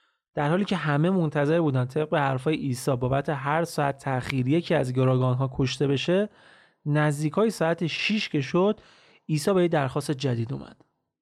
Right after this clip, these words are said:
جمال میگه به ما دستور داده شده بود که به هیچ وجه اجازه ندیم عملیات بیشتر از بیست و چهار ساعت طول بکشه. میگه به ما گفته بودن اگه اسرائیل تا اون موقع هنوز درخواستشون رو قبول نکرده بود، درخواست هواپیما بکنن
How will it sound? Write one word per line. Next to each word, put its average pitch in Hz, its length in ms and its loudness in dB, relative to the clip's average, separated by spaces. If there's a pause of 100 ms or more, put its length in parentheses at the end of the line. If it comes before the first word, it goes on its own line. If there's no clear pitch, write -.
(280)
جمال 185 360 2
میگه 214 200 2
به 214 100 4
ما 190 140 0
دستور 185 500 0
داده 165 260 0
شده 175 240 -2
بود 175 200 -4
که 175 200 -2
به 156 120 -2
هیچ 185 460 -4
وجه 175 260 0
اجازه 139 340 0
ندیم 160 380 0
عملیات 135 580 0
بیشتر 147 380 -2
از 143 220 0
بیست 151 180 -4
و 131 40 -2
چهار 135 320 -2
ساعت 143 320 -2
طول 135 200 -4
بکشه. - 440 -10 (800)
میگه 156 200 2
به 196 100 4
ما 180 160 2
گفته 175 300 -2
بودن 180 320 0
اگه 165 240 0
اسرائیل 151 380 0
تا 143 140 -2
اون 139 100 -2
موقع 143 240 -2
هنوز 143 440 -2
درخواستشون 139 680 -2
رو 147 60 -2
قبول 135 380 -2
نکرده 139 480 -2
بود، 175 280 0
درخواست 170 420 -2
هواپیما 135 480 0
بکنن 131 380 -8